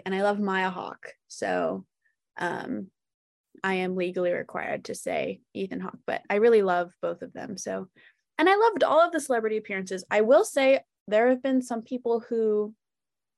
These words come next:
have been complaining that there were too many celebrity appearances.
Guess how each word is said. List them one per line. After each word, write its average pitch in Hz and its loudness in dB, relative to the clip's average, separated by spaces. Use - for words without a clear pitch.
have 247 0
been 247 2
complaining 220 -2
that 202 -4
there 202 -2
were 202 -2
too 226 0
many 196 -4
celebrity 294 -4
appearances. 302 -4